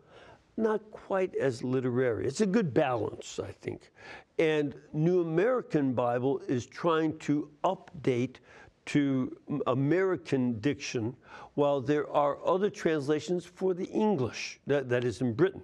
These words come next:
Great Britain. And also some translations are for different reading levels.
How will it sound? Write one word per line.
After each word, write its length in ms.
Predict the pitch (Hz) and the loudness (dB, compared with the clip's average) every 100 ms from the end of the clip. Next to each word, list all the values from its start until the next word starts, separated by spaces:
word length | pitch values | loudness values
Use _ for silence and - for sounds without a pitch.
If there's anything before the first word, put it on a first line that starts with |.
| - | -16
Great 220 | - 113 - | -4 -4 -2
Britain. 260 | 170 110 - _ _ - - - - - - | -2 -4 -12 _ _ -20 -18 -16 -18 -6 0
And 340 | 190 190 196 - - | 2 2 0 -6 -2
also 400 | 208 285 - 262 | 0 2 0 -2
some 300 | 214 262 262 | 2 2 2
translations 880 | - 262 233 220 208 220 - 220 196 | 0 2 2 2 2 0 0 -2 0
are 200 | 175 196 | 0 0
for 320 | - 196 185 | -2 0 0
different 500 | 135 185 190 180 180 | 2 0 2 0 0
reading 680 | - 127 147 214 220 208 170 | -2 -2 0 2 2 2 4
levels. 720 | 139 139 127 110 101 - - | 4 2 2 -2 -8 -14 -20